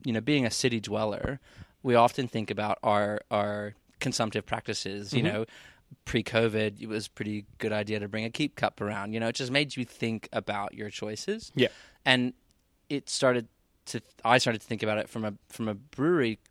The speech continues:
Speaker 1: perspective and, like, a business perspective and a company perspective and, like, a,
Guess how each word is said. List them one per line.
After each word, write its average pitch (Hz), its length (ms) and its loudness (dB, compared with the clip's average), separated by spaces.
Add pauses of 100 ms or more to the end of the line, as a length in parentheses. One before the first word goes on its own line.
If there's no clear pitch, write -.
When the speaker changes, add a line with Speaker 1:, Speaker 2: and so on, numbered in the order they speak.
Speaker 1:
perspective 127 560 -4
and, 139 80 -2
like, 104 160 -8
a 101 80 -8
business 135 480 0
perspective 101 440 -10
and 104 120 -10
a 101 40 -14
company 135 400 -6
perspective 101 540 -10
and, 104 100 -12
like, 104 160 -8
a, 101 140 -6